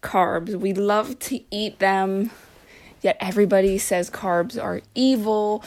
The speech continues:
Um, while I do believe that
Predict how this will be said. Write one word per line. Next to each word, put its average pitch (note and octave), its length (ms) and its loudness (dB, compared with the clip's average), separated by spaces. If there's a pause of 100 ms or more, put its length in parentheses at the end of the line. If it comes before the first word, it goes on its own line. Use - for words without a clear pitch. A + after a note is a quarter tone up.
(520)
Um, E3+ 460 0
while F3+ 340 4
I F3+ 140 2
do A#3 420 -2
believe G#3 760 -4
that F3 420 2